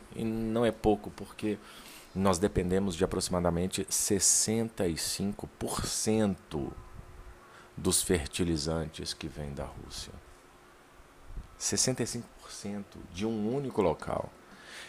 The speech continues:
E, obviamente, né, nenhuma, nenhum dos ministérios, ah, seja da economia, seja da agricu-,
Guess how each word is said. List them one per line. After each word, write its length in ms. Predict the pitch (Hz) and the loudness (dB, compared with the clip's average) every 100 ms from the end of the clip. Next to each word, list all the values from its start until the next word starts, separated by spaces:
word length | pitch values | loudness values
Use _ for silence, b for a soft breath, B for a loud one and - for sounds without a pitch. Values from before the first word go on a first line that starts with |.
| B B B | B B B
E, 600 | - 110 104 101 98 95 92 | 6 10 10 10 10 10 10
obviamente, 800 | 95 82 104 101 101 113 143 110 | 10 10 8 8 6 0 -2 -2
né, 160 | 98 | 0
nenhuma, 440 | 98 95 98 120 110 | 0 2 2 4 4
nenhum 540 | 95 82 95 95 120 | 4 0 0 2 2
dos 180 | 107 90 | 0 0
ministérios, 1200 | 92 95 104 - 147 101 117 104 85 78 - - | 0 0 0 2 4 4 2 2 0 -2 -4 0
ah, 640 | 85 78 76 71 67 67 67 | 4 6 4 4 4 2 0
seja 360 | - - 95 90 | 0 4 6 8
da 100 | 90 | 6
economia, 1000 | 87 92 85 80 87 95 98 85 78 69 69 - - | 6 6 6 6 6 6 8 8 6 2 -4 -12 -12
seja 420 | - - - 85 82 | -14 -6 -2 0 2
da 100 | 82 | 2
agricu-, 460 | 78 78 - - | 2 0 -2 -14